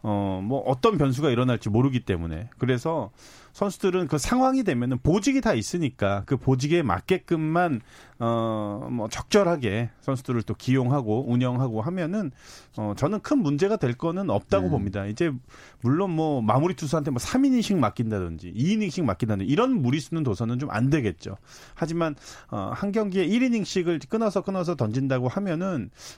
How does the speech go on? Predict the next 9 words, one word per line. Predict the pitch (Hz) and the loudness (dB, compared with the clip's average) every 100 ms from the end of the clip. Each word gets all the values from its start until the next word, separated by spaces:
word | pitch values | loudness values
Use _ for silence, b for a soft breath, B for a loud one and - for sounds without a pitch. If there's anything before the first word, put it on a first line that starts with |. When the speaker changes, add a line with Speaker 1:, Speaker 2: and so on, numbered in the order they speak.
| - | -8
Speaker 1:
글쎄요, | 143 127 | -4 -2
선수들한테 | 123 170 - - 165 156 147 127 151 143 127 | -2 -4 -6 -4 -2 0 -2 -2 -2 -2 0
얼마나 | 113 139 190 175 | 2 2 2 0
큰 | - 175 | 0 0
데미지가 | 135 131 123 123 | 2 2 0 0
올지는 | 107 104 127 | 0 0 0
모르겠지만 | 123 92 92 - 107 139 127 | 0 0 -2 -4 -4 -4 -6
물론 | 85 104 151 214 185 | -2 2 2 2 0
기용은 | - 160 160 160 151 | 2 2 2 0 -2